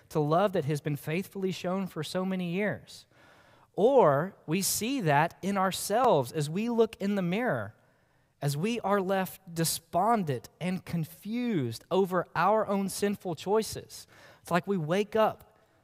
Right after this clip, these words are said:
from a haze or a fog and we think, "What, what on earth have I been doing? Why do I continue to do the things that I'm doing? This makes no sense." But sin distorts, and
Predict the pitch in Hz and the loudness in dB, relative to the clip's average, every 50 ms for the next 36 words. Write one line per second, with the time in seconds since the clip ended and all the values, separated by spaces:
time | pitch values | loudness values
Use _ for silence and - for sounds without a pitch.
0 | _ _ _ _ - 160 165 147 - - 180 196 202 214 214 208 175 170 165 151 | _ _ _ _ -4 -2 -2 -2 -2 -2 -2 0 0 0 0 0 -2 -2 -4 -4
1 | 139 - - 180 190 202 190 160 160 165 165 160 160 147 - - 160 165 202 254 | -4 -4 -4 -2 0 2 2 2 0 -2 -4 -6 -8 -12 -14 -12 -10 -8 -6 -6
2 | 262 - - 185 240 269 294 247 - - 170 214 262 262 233 - 175 151 185 185 | -6 -6 -6 -6 -6 -4 -4 -6 -8 -10 -10 -10 -10 -8 -8 -8 -6 -2 -2 0
3 | 175 175 170 151 143 196 269 339 320 170 123 110 123 143 - _ _ _ _ _ | 0 0 -2 -2 -2 -4 -4 -4 -4 -4 -6 -6 -10 -14 -16 _ _ _ _ _
4 | _ _ _ _ _ _ _ _ _ - - 226 294 311 311 311 311 294 - 269 | _ _ _ _ _ _ _ _ _ -8 -6 -4 -4 -2 -2 -2 -2 -2 -2 -4
5 | 240 - - 277 285 277 277 220 220 185 170 - 226 269 302 294 285 - - - | -6 -6 -6 -6 -6 -6 -4 -4 -6 -6 -6 -6 -6 -6 -6 -6 -6 -6 -6 -6
6 | 180 170 156 147 - 175 175 196 196 165 196 262 330 330 202 123 104 101 117 - | -4 -4 -4 -4 -4 -4 -4 -2 -4 -4 -4 -6 -4 -4 -4 -4 -6 -8 -12 -14
7 | _ _ _ _ _ _ _ _ _ _ _ _ _ _ _ _ _ _ - 196 | _ _ _ _ _ _ _ _ _ _ _ _ _ _ _ _ _ _ -4 -4
8 | - - 226 233 254 240 - - - 233 240 233 - - - 269 294 247 - - | -2 -2 -2 -2 -4 -4 -6 -8 -4 -4 -4 -4 -4 -4 -4 -4 -4 -6 -6 -10
9 | - - - - - _ _ _ _ _ _ _ _ _ _ _ _ _ _ _ | -14 -14 -14 -16 -18 _ _ _ _ _ _ _ _ _ _ _ _ _ _ _
10 | _ _ _ _ _ _ _ _ _ _ _ _ _ _ _ _ _ _ _ 127 | _ _ _ _ _ _ _ _ _ _ _ _ _ _ _ _ _ _ _ -6
11 | 131 - - - 165 160 175 175 160 160 147 - - - 165 151 139 117 - - | -4 -4 -2 -2 0 0 0 0 -2 -2 -2 -4 -6 -6 -4 -2 -2 -4 -4 -8
12 | - - - - - _ _ _ _ _ _ _ _ _ - 147 131 | -14 -14 -14 -14 -16 _ _ _ _ _ _ _ _ _ -8 -6 -6